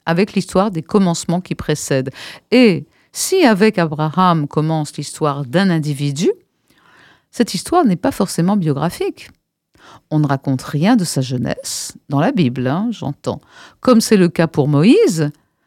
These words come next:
bien qu'on raconte la naiss-, bien qu'on raconte la naissance de ce dernier d'une manière détaillée, contrairement à celle d'Abraham.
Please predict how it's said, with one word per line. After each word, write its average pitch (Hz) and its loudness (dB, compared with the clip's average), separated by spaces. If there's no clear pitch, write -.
bien 269 4
qu'on 240 4
raconte 202 4
la 165 2
naiss-, 147 -2
bien 190 0
qu'on 151 -2
raconte 269 0
la 156 2
naissance 165 0
de 143 -2
ce 143 -2
dernier 151 2
d'une 156 0
manière 160 0
détaillée, 151 0
contrairement 151 -2
à 180 2
celle 143 -2
d'Abraham. 139 -2